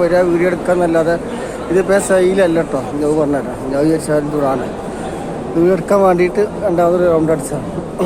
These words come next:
<clears throat> പിന്നെ കാട്ടിത്തരാൻ വേണ്ടിയിട്ട്. ആ, പുക്കിൾ മറക്കാതെ ഇതാക്കുന്നത്. അതുപോലെ വീഡിയോ എടുക്കാൻ വേണ്ടി മാത്രം വരുന്ന ആൾക്കാരുണ്ട്.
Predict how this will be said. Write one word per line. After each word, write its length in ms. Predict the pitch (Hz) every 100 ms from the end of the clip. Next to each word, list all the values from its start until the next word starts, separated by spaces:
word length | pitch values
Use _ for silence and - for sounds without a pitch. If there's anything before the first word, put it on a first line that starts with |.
| 165 127 196 247
<clears throat> 760 | - - - - - 175 226 -
പിന്നെ 320 | 160 151 143 143 135 147
കാട്ടിത്തരാൻ 420 | 160 180 180 156
വേണ്ടിയിട്ട്. 320 | 147 131 123 - - - - - - - - - - - - - 160
ആ, 60 | 147 147 139
പുക്കിൾ 240 | 160 156 202 196
മറക്കാതെ 480 | 160 180 170 175 175 180 - - - - -
ഇതാക്കുന്നത്. 320 | 165 151 143
അതുപോലെ 360 | 160 170 175 180 180 - - - - -
വീഡിയോ 180 | 214 233
എടുക്കാൻ 200 | 208 214 202
വേണ്ടി 140 | 190 190
മാത്രം 320 | 180 180 196
വരുന്ന 220 | 180 165 160
ആൾക്കാരുണ്ട്. 440 | 139 151 139 123